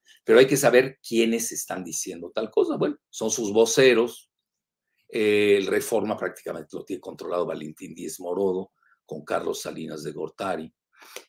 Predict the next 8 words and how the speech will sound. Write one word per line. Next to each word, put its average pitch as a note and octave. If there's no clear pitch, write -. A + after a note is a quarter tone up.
y G2
el, G2
eh, F#2+
y G#2+
el, G#2
eh, A2
Universal, A2+
bueno, A#2+